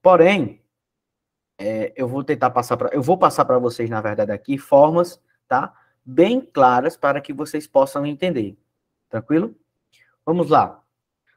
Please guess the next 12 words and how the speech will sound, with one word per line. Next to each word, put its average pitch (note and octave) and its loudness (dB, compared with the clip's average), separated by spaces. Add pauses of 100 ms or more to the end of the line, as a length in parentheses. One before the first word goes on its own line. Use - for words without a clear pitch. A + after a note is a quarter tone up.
(120)
Constitui F#3+ 0
objetivos F#3 -2
fundamentais E3+ 0 (240)
da C#3+ 2
República C4 -2
Federativa C#3 -2
do C3 -12
Brasil, C#3 0 (640)
tá? - -8 (360)
No A2+ -8
caso, D3+ 2
gente, A#2 -8